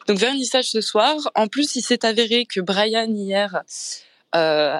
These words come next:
a rencontré un musicien parce qu'il a essayé de pousser un meuble que moi je n'avais absolument aucune force et que je ne pouvais pas l'aider.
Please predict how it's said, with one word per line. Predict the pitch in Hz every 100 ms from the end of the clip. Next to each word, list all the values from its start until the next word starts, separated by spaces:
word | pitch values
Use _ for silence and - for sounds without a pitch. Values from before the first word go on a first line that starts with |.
| -
a | 175
rencontré | 190 240 254 - 254
un | 220
musicien | 214 202 214 - 226 226 214
parce | 190
qu'il | - 180
a | 180
essayé | - 214
de | 185
pousser | 165 - -
un | 214 202
meuble | 208 214 190 160 - -
que | 175
moi | 190
je | 196 180
n'avais | 165 165
absolument | - 190 190 -
aucune | 214 214
force | - 233 220 -
et | 185
que | 180
je | 180
ne | 170
pouvais | 208 196
pas | 190
l'aider. | 190 180 202